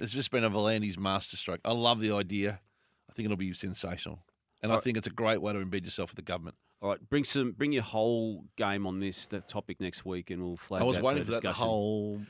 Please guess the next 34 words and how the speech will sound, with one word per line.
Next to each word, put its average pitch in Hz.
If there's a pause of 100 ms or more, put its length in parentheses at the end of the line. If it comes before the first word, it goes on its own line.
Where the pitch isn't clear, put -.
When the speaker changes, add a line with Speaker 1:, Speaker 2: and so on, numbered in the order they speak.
Speaker 1:
podcast. -
Speaker 2:
Well, 170
it, 165
it 160
was 143
there, 139
Hutchie, 117
but 127
we 127
had 127
a 123
thousand 127
things 117
to 98
get 107
through, 104
Speaker 1:
Yep. 107
Speaker 2:
and, 104
and, 101
and 101
we, 98
uh, 92
just 107
got 104
sidetracked, 113
but 104
it 95
was 117
there. 117 (480)
Okay, 131
Adam 175
Warney 170
Child 170
via 170